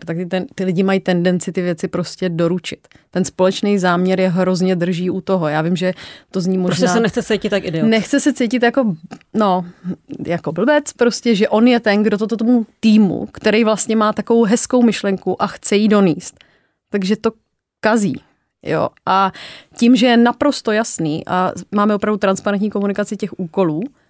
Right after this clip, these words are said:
Speaker 1: tak je jasný, kdo ten úkol nedones, on to vidí, celý ten tým to vidí a myslím si, že ta tendence je to udělat dobře. Zároveň to máme tak, že když si ty lidi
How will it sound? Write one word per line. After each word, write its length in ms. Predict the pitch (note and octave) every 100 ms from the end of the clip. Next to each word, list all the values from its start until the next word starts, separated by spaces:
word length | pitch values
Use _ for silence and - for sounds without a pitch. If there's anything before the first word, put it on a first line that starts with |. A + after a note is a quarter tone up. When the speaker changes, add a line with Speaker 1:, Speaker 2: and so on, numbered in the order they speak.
| _ _ _ _ _ _ _ _ -
Speaker 1:
tak 180 | F3+ G#3
je 60 |
jasný, 340 | G#3 A3 - B3
kdo 140 | E3
ten 160 | D3 D3
úkol 320 | D#3+ - D#3+
nedones, 560 | D#3+ D3 D#3+ D#3 G3+ G#3
on 100 | G3
to 120 | G3+
vidí, 420 | F3+ F3+ D3+ E3+
celý 240 | - F#3+ F#3+
ten 220 | F#3+ F#3+
tým 240 | F3 F#3
to 140 | F3+ F#3
vidí 440 | D#3 C#3 - - -
a 120 | G3 -
myslím 220 | E3 F#3
si, 100 | G3
že 100 | G3+
ta 120 | G3+
tendence 560 | G3 F#3+ F#3+ G3 - G3
je 360 | F#3+ F3+ F3 E3+
to 120 | F#3+
udělat 220 | F#3 F#3 F3+
dobře. 260 | E3+ E3
Zároveň 560 | E3 G3 F#3+ G#3 A#3 C4
to 140 | B3
máme 340 | A#3 A3 A3+ A#3+
tak, 320 | - - D3
že 260 | D#3 F#3+ G3 - - _ _ _ -
když 120 | -
si 140 | - G3+
ty 120 | A#3
lidi 280 | G#3 G3+